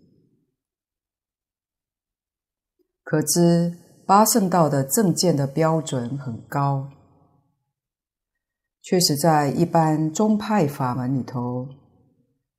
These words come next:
达到这个境界是相当不容易，但在净土中就不一样了。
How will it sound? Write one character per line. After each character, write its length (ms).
达 160
到 280
这 180
个 100
境 300
界 480
是 300
相 260
当 320
不 140
容 260
易， 300
但 240
在 360
净 300
土 160
中 380
就 320
不 280
一 160
样 240
了。 120